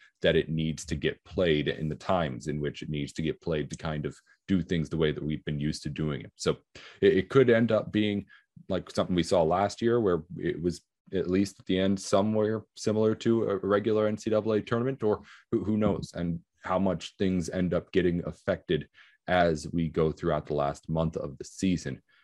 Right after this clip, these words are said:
But it, it's, I feel like, at least in the Big Ten here, most important to really discuss as we get through this last month of the regular season and we see teams have these games get canceled or, or, uh,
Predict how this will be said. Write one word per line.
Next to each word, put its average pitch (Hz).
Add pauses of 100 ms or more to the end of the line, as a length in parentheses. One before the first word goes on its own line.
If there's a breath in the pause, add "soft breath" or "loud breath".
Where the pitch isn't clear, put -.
(200)
But 95
it, -
it's, - (840)
I 98
feel 139
like, 107
at 110
least 113
in 104
the 95
Big 92
Ten 110
here, 98
most 95
important 82 (120)
to 92
really 90
discuss 78 (800 soft breath)
as 110
we 120
get 131
through 131
this -
last 104
month 110
of -
the 92
regular 95
season - (160)
and 92
we 92
see 110
teams 85 (120)
have 95
these 92
games 87
get 82
canceled 87
or, 85
or, 90
uh, 80